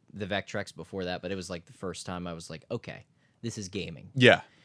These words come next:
Speaker 1: And, I mean, there were tons of games that I did not complete, but I wasn't like, "All right." It wasn't easy for me to
Speaker 2: Mm-hmm.
Speaker 1: not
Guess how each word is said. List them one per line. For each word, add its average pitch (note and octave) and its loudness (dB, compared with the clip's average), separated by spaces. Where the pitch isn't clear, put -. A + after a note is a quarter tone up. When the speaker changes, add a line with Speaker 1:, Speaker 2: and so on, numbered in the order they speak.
Speaker 1:
And, B2 0
I C3 -2
mean, E3 2
there G3 2
were F3 4
tons F3+ -2
of C#3+ -4
games C#3 2
that A#2 2
I A2 4
did A2+ -4
not G#2+ -4
complete, G2+ -6
but B2 0
I A#2+ 4
wasn't C3 2
like, C3+ 0
"All B3+ 4
right." C3 6
It C#3+ 2
wasn't C#3 4
easy B2 -4
for - -6
me G#2 2
to G#2+ 0
Speaker 2:
Mm-hmm. G#2 -2
Speaker 1:
not F#2 -4